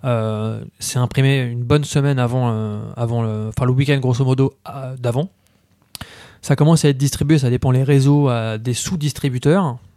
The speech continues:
euh, dans, dans le Japon, euh, dès le mardi.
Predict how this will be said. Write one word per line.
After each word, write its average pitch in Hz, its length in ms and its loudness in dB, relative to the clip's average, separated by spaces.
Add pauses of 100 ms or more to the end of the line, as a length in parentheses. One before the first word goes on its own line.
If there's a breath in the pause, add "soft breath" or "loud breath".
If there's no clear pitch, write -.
(160)
euh, 117 260 -4
dans, 113 260 -4
dans 110 140 -6
le 117 60 -2
Japon, 165 340 0 (560 soft breath)
euh, 120 200 -2
dès 120 180 4
le 156 80 6
mardi. 139 420 0